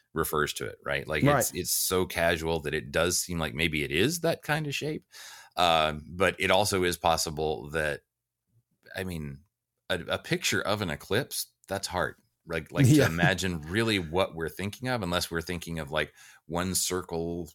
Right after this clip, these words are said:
Speaker 1: with just a little sliver
Speaker 2: Yeah.
Speaker 1: of a crescent showing. I mean,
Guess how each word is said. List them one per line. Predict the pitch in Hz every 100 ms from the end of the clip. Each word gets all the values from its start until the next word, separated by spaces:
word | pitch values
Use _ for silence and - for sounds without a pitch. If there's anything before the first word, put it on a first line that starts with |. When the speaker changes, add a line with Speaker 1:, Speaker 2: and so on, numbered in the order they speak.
| _
Speaker 1:
with | 80 80
just | - 90 82
a |
little | 85 87 82 85 - -
sliver | - - 92 202
Speaker 2:
Yeah. | 151 107
Speaker 1:
of | 80
a |
crescent | 117 98 90 92 85
showing. | - 90 90 87 82
I |
mean, | 87